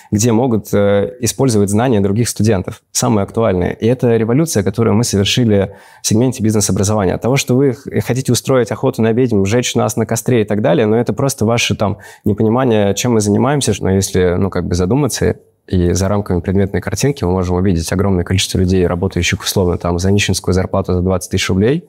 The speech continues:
И эти же люди говорят, что мы — это какой-то развод.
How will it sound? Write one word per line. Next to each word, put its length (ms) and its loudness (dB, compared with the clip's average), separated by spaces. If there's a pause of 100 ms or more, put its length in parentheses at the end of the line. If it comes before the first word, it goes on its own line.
(420)
И 80 2
эти 140 0
же 160 0
люди 160 2
говорят, 340 0
что 320 -2
мы — 220 2
это 240 -2
какой-то 340 -4
развод. 480 -2